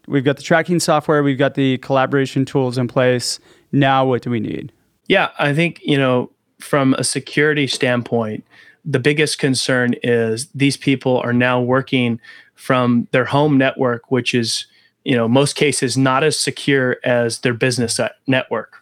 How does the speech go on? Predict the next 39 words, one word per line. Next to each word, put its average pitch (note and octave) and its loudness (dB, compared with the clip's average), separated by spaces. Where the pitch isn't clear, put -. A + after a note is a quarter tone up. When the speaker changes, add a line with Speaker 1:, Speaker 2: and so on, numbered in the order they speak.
Speaker 2:
right? A#2+ -2
That's A#2+ -6
properly B2+ 0
set B2 -2
up A#2 -2
and A#2 0
managed A#2 -2
by A2+ 0
a G#2+ -6
professional. F3+ -2
And, C#3 0
you C#3+ 2
know, C3 0
times E3 -2
like C#3+ 0
this, D#3 0
unfortunately, D3 0
there's, B2 -2
you C#3+ 0
know, B2 0
cyber D3 -2
criminals D#3 0
out B2 0
there. B2 0
They're C#3+ 0
gonna C#3+ 2
be C3+ 0
doubling C#3+ 2
down C3 2
their B2+ 0
efforts B2+ -2
and B2 0
trying B2 0
to A#2+ 0
take - -4
advantage A#2+ -2
of A2 -8
this - -6
situation - -4